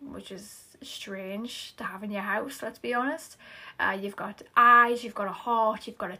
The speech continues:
tongue, you know, all the gruesome organs, you know what I'm saying? Like, you know, um,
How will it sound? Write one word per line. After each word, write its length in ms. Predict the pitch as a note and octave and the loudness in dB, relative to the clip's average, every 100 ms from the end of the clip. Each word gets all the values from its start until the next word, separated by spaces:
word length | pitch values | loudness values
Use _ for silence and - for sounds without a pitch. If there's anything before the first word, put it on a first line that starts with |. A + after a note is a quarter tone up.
| - | -10
tongue, 1040 | - - B3+ A#3+ A#3+ A#3 A#3 A#3 A#3 A#3 A#3 - - - | -10 2 4 6 2 0 -2 -2 -4 -6 -10 -18 -18 -8
you 80 | A3 | -4
know, 100 | A3 | -2
all 300 | G#3+ A3 A3+ | -2 0 0
the 80 | A#3 | -4
gruesome 600 | A3+ G#3+ A3 A3 - G#3+ | -6 -4 -4 -4 -6 -6
organs, 840 | - G#3 G#3+ G#3+ A3 A3 G#3+ G#3+ A3 | -4 -2 -2 -4 -6 -6 -6 -8 -10
you 80 | A3 | -8
know 100 | G#3+ | -8
what 100 | A3 | -8
I'm 140 | A3 | -10
saying? 640 | - A#3 A3 A3+ A3 A3+ | -10 -12 -10 -10 -12 -12
Like, 260 | G#3 - - | -10 -10 -10
you 200 | A3+ A3 | -12 -10
know, 360 | A3 A3 A3+ A#3 - - - - | -10 -10 -12 -14 -16 -20 -18 -12
um, 680 | - A3 G#3 G#3 G#3 G3+ A3 | -2 0 2 0 -2 -6 -10